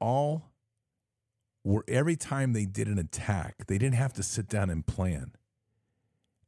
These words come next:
Every one of them knew what direction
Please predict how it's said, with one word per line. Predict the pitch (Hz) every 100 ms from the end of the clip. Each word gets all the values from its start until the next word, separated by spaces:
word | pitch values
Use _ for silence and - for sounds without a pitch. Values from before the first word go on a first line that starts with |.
| _
Every | 113 131 151
one | 113 123
of | 120
them | 95 90
knew | 92 95 92
what | 90 107 -
direction | 120 107 107 - - 107